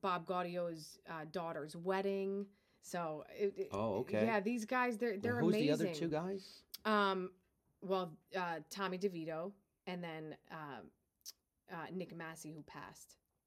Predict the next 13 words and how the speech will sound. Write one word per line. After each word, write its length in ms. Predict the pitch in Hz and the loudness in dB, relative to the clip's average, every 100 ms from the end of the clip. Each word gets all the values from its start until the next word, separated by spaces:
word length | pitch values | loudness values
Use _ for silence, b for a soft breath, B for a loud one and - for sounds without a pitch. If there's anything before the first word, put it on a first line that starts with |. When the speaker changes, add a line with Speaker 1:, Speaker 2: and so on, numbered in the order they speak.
| - | -8
Speaker 2:
And 120 | 98 101 | -2 2
they're 160 | 101 | 4
all 140 | 98 92 | 6 4
Speaker 1:
Yeah. 140 | 156 | 4
Speaker 2:
from 260 | 95 90 92 | 2 2 0
New 120 | 98 | -2
Jersey, 380 | 95 95 87 90 | 2 2 2 -2
of 100 | 87 - | -6 8
course. 320 | 123 123 175 | 10 12 10
Speaker 1:
Yeah, 260 | 196 247 220 - | 4 2 0 -10
yeah. 180 | 170 190 | 0 6
Speaker 2:
Supposedly, 680 | 226 165 180 151 147 151 143 | 12 12 12 12 8 8 10
the, 180 | 127 | 8